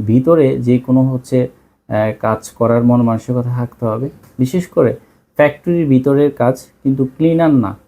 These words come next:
ফ্যা-, ফ্যাক্টরি লেবার, আহ, কাজ করার মন মানসিকতা থাকতে হবে। আহ, বেসিক বেতন হচ্ছে বারোশো ছেষট্টি সৌদি রিয়াল, বাসস্থান ফ্রি, ডিউটি হচ্ছে এগারো ঘন্টা,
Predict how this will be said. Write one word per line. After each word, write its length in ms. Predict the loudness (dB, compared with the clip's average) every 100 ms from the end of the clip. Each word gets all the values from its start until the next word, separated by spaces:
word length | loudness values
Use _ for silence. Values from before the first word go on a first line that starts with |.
| _
ফ্যা-, 160 | -2 -2
ফ্যাক্টরি 480 | -2 -4 -2 -2 2
লেবার, 380 | 2 2 0 -2 -6 _ _ _ -4
আহ, 360 | 0 2 2 0
কাজ 240 | 0 -2 -2
করার 200 | 0 4
মন 160 | 4 4
মানসিকতা 540 | 2 -2 -4 -4 -4
থাকতে 360 | -4 -12 -10 -8
হবে। 160 | -6
আহ, 1000 | -8 _ _ _ _ _ _ 0 4 4
বেসিক 400 | 4 2 0 -2
বেতন 320 | 0 0 -2 -4
হচ্ছে 340 | -4 -4 -2
বারোশো 460 | 2 2 0 -4 -8
ছেষট্টি 680 | -8 -6 -6 -6 -6 -6 -8 _
সৌদি 400 | 0 2 4 4
রিয়াল, 320 | 4 2 0 -8 _ _ _ -2
বাসস্থান 640 | -2 -2 -10 -4 -2 -2 -6 -20 -20
ফ্রি, 380 | -4 2 2 2 -4 _ _ _ _ _ _ _ _ _ 0
ডিউটি 300 | 2 2 2
হচ্ছে 320 | -4 -6 0
এগারো 360 | 2 4 4 2
ঘন্টা, 480 | 2 -2 -2 -6